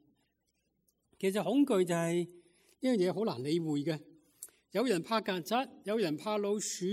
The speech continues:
有人怕蜘蛛，有人怕鬼。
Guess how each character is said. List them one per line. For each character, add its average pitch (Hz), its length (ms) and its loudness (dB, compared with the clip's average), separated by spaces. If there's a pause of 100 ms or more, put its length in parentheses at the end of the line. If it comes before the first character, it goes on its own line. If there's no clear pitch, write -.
(400)
有 196 120 -4
人 143 160 -4
怕 170 200 -6
蜘 233 240 -2
蛛， 202 420 0 (540)
有 160 100 -6
人 143 180 -4
怕 151 300 -4
鬼。 143 420 -6